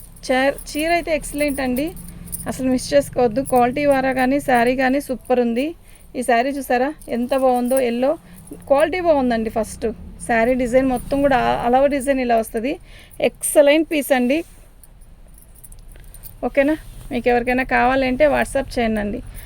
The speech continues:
మా WhatsApp నెంబర్ వచ్చేసరికి డబల్ సెవెన్ డబల్ నైన్ త్రిబుల్ సిక్స్ త్రీ ఎయిట్ సిక్స్ అండి. డ్యామేజ్ ఎక్కడా రాలేదు,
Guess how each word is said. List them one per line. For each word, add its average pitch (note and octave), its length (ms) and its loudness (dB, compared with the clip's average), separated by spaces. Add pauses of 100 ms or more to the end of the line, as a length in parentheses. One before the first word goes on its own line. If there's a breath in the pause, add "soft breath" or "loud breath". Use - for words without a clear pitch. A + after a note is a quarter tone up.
(120 loud breath)
మా B3 160 0
WhatsApp A#3+ 400 0
నెంబర్ C4+ 220 0
వచ్చేసరికి B3+ 460 -2
డబల్ A#3+ 240 2
సెవెన్ C4+ 220 0
డబల్ A#3+ 220 0
నైన్ C4+ 160 0
త్రిబుల్ A#3+ 240 -2
సిక్స్ C4+ 220 -10
త్రీ B3+ 140 -2 (100)
ఎయిట్ B3 220 -4
సిక్స్ B3+ 240 -10
అండి. A3+ 220 -6
డ్యామేజ్ A#3+ 380 -2
ఎక్కడా B3 300 0
రాలేదు, A#3 400 0